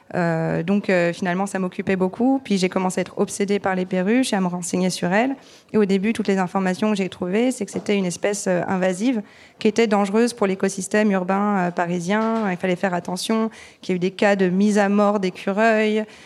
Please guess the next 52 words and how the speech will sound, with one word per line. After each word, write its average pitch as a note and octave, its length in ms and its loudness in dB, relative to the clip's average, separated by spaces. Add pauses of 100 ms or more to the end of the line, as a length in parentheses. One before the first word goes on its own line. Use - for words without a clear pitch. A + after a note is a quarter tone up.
(280)
euh, F3+ 220 0
qu'elles F3+ 240 0
volent G#3 280 2
la G3 100 4
nourriture G3+ 560 0
des G3 100 0
petits G#3+ 200 -2
moineaux G#3+ 580 2
et F#3+ 60 -4
qu'elles F3+ 200 -4
sont F#3+ 140 -6
vraiment, F#3 480 -2
euh, F#3 80 -4 (120)
extrêmement F#3+ 600 -6
méchantes. G3+ 580 0 (240)
<laughs> C#4 60 -14 (1080)
Et, G#3+ 220 2
euh, F#3+ 720 0
et G#3+ 100 2
en G3+ 80 2
fait, B3+ 220 2
après, A#3+ 420 4
euh, F#3+ 580 2
j'ai, F3+ 520 0
j'ai F#3 80 -2
commencé F#3+ 360 0
à F#3+ 60 2
me F3 320 0
renseigner F#3+ 400 0
un F#3 80 0
peu G3 140 0
plus B3+ 320 0
et F#3+ 100 2
j'ai F3+ 80 2
appris F3+ 320 -2
qu'en G3 180 -2
fait, - 460 -6
pas F#3 120 2
du F#3 120 -4
tout. E4+ 280 -2 (180)
Si - 180 -4
on G3 140 2
demande F#3+ 320 2
à F#3 60 2
des F#3 100 -2
chercheurs, G3 540 0
euh, F#3 60 0
qui F3+ 140 -10
sont F3 140 -4
spécialisés F3 520 -2
justement F3+ 380 -2
dans F3+ 200 -4